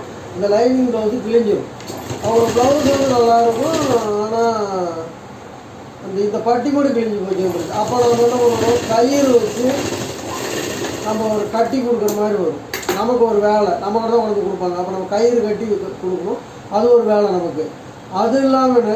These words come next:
இல்லையா அந்த பட்டியை மாத்தி கொடுக்கும்பாங்க நல்ல ப்ளவுஸ். அப்ப அந்த பட்டியை நம்ம தனியா இன்னொரு மாத்தும் போது அது அந்த கலர் கிடைக்காது. நம்ம வேற ஒரு கலர் துணி போட்டு தைச்சு அது ஒட்டு மாதிரி போட வேண்டிய நிலைமை வரும், நமக்கு ஒரு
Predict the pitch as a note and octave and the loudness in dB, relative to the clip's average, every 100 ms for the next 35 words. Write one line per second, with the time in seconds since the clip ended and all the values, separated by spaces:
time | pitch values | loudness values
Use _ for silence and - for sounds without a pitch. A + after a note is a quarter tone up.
0 | A#3 A#3+ B3 A#3+ G#3 G#3+ A3 B3+ A3+ G#3 | 2 4 4 4 2 2 2 4 4 4
1 | G#3+ G3+ F#3 F3 F3 D#3+ D#3 D3 - - | 2 0 0 0 0 -2 -4 -6 -12 -16
2 | - - F#3 G3+ F#3 F3 D#3 - F#3 G3+ | -18 -10 0 0 2 0 -2 -4 -6 -4
3 | F#3+ F3+ G#3+ G#3+ C4 A#3+ G3 G3 G#3 A#3 | -4 -2 -2 0 2 2 2 2 4 4
4 | G#3 G3+ F#3+ G3 G3 G3 F#3+ G#3+ A#3+ G#3 | 4 2 0 -2 -2 -2 -2 2 2 2
5 | G#3 G3+ G3 A3+ G3 G3+ G3+ G#3 D#3+ - | 0 0 0 0 0 -2 0 0 -2 -6
6 | - - - G3 G#3 G#3+ G#3+ A#3+ B3 A#3+ | -14 -16 -14 -8 -2 2 4 4 4 4
7 | A3+ G#3 A3+ A#3+ A3+ G#3+ G3 A3+ G#3 G3+ | 4 2 2 2 2 0 0 0 2 0
8 | F#3+ B3+ A3+ G3+ G#3 A#3 A3 G#3+ G3 F#3 | 0 2 2 4 2 2 0 0 0 -2
9 | F#3+ F#3+ F3 F3 F3+ F3+ F3 A3 G#3 G3 | -2 -2 -2 -2 -2 -2 -4 -2 -4 -2
10 | G#3+ G#3+ | -2 -2